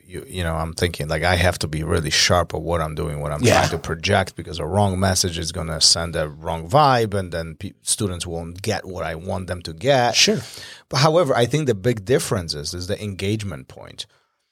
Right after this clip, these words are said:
Speaker 1: So with adults, like, you know, the engagement,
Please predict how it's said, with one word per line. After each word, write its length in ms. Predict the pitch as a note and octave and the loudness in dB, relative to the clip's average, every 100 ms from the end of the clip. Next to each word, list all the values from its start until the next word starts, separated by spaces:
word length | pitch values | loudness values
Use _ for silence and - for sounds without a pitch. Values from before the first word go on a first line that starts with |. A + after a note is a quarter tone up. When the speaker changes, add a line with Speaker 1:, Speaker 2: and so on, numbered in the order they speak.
| _ - | _ -6
Speaker 1:
So 300 | - C#3 - _ _ _ | 2 4 2 _ _ _
with 160 | A#2+ B2+ | 2 2
adults, 760 | G2+ F3+ G3 F2 G2+ - - _ _ _ _ _ _ _ | 6 6 6 2 0 -2 -2 _ _ _ _ _ _ _
like, 240 | A2+ A2+ G#2+ _ _ _ _ _ | -4 -2 -4 _ _ _ _ _
you 100 | B2 | -6
know, 360 | A2+ G#2 G2 F#2 _ _ _ _ _ _ | -2 0 -2 -4 _ _ _ _ _ _
the 140 | B2+ B2+ | -2 0
engagement, 720 | C3 A2 D3 F3+ A#2+ A#2 G2 | 0 2 2 2 2 -2 -2